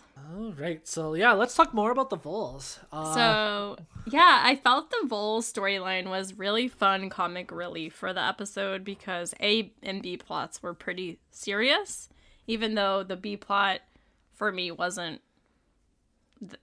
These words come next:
Speaker 2: like, it was important for the people involved, but it w-, didn't feel like, you know, I don't, it was the type of plot where I don't think it gets discussed <laughs> ever again. But, um, I really enjoy Miles and Kira, like, working together on this.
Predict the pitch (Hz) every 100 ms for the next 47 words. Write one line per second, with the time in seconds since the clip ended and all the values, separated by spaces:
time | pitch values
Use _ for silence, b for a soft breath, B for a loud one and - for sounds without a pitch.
0 | - 226 - 240 247 226 208 214 240 202
1 | 214 - - - - - 196 180 180 _
2 | - 208 170 170 180 165 147 - - -
3 | 165 - 190 202 208 185 - - 135 120
4 | - - - - 185 165 135 - 202 214
5 | 175 196 _ _ - 220 214 208 208 202
6 | 196 175 175 - 170 170 165 156 151 170
7 | 170 - - - - - 160 - 170 -
8 | 214 233 180 214 185 - 160 185 B B
9 | B B B - 202 202 190 185 196 -
10 | - 247 240 294 302 339 285 277 214 208
11 | 202 202 196 - 202 185 180 175 175 185
12 | - 190 - 175 170 180 190 202 185 175
13 | 180 - - 180 - 180 165 170 185 196
14 | 202 208 220 226 240 -